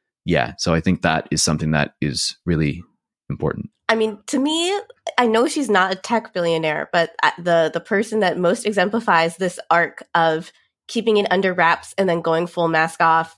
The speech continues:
Speaker 2: once you realize that you're insulated, how insulated you are by your money, is J K Rowling.
Speaker 1: Mm.
Speaker 2: And I, I do think it's significant that someone like Musk is now giving J K Rowling attention and positive reinforcement
Speaker 1: Yeah.
Speaker 2: by following her back on Twitter. You know, these are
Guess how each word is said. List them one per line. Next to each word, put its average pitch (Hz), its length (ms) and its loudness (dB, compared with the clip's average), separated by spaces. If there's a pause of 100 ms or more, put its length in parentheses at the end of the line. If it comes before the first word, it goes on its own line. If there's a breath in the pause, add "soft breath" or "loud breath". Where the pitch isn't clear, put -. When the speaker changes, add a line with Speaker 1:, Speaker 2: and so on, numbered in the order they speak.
Speaker 2:
once 170 400 -4
you 190 120 -6
realize 165 360 0
that 170 100 -4
you're 170 100 -2
insulated, 165 460 0
how 214 220 2
insulated 202 420 0
you 165 100 -2
are 156 120 2
by 139 100 0
your 131 140 -4
money, 143 340 -4 (300 soft breath)
is 185 180 -2
J 170 220 0
K 160 180 0
Rowling. 190 400 2
Speaker 1:
Mm. 185 80 2
Speaker 2:
And 175 100 2
I, 170 200 0
I 196 60 2
do 202 140 -4
think 208 200 -2
it's 180 100 -6
significant 240 720 -2
that 180 280 0 (360)
someone 254 260 0
like 233 200 2
Musk 302 340 0
is 247 160 0
now 208 640 0 (240)
giving 262 320 2
J 214 160 0
K 226 200 0
Rowling 185 640 0
attention 196 580 0
and 202 240 0
positive 196 400 0
reinforcement 196 680 0
Speaker 1:
Yeah. - 100 -20
Speaker 2:
by 170 360 2
following 160 340 -2
her 180 220 -2
back 175 240 0
on 233 120 0
Twitter. 262 360 -4 (320)
You 196 80 0
know, 196 160 4 (100)
these 285 360 0
are 208 420 2